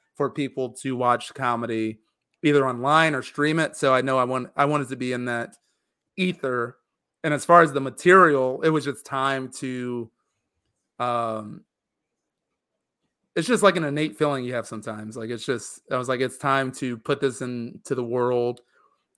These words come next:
Uh, the jokes felt like they flowed together. They felt timely. And I wanted to film it, get it out in the world so that I could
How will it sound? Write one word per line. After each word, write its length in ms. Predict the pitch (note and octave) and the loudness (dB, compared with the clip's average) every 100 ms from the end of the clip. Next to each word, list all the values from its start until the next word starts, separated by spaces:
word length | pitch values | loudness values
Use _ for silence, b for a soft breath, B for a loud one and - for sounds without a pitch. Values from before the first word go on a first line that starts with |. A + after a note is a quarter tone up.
| _ | _
Uh, 500 | C3 A#2+ A2+ A2+ A2+ G2+ _ _ - | -2 0 -2 -4 -6 -10 _ _ -2
the 180 | C#3+ C#3 | 2 2
jokes 600 | C3+ C#3 C3+ C3 - - - | 4 2 2 0 -8 -12 -2
felt 200 | D3 C#3+ | 2 2
like 120 | C3+ C3+ | 2 -2
they 140 | B2+ | -4
flowed 340 | - C#3+ C#3+ | 0 4 4
together. 580 | D3+ C#3 C#3 C#3 C3+ B2 _ | 4 4 4 4 2 -4 _
They 100 | D3+ | 0
felt 280 | C#3 C3+ - | 2 0 -2
timely. 720 | - D#3+ D#3+ E3 E3 D3+ D3+ _ _ _ _ - | 2 4 6 4 2 0 -6 _ _ _ _ -2
And 640 | C#3 C3 B2 B2 A#2+ A#2 - | 0 0 -2 -4 -6 -8 -2
I 80 | C3 | -2
wanted 280 | C3+ B2+ - | 0 -4 -4
to 500 | C3 B2 B2 A#2+ - - _ _ _ _ _ _ _ _ _ - F#3+ | -4 -2 -4 -6 -10 -20 _ _ _ _ _ _ _ _ _ 4 10
film 240 | G3 F#3+ | 10 10
it, 180 | F#3 E3 | 8 6
get 120 | E3 | 6
it 60 | D#3+ | 6
out 180 | D#3 | 6
in 40 | D3+ | 4
the 80 | C#3 | 2
world 480 | C#3 C#3 C#3 C3+ | 4 6 4 2
so 160 | - C3 | 0 0
that 100 | B2+ | 0
I 100 | B2+ | 0
could 400 | C3 B2 A#2 A#2+ | 0 -2 -4 -8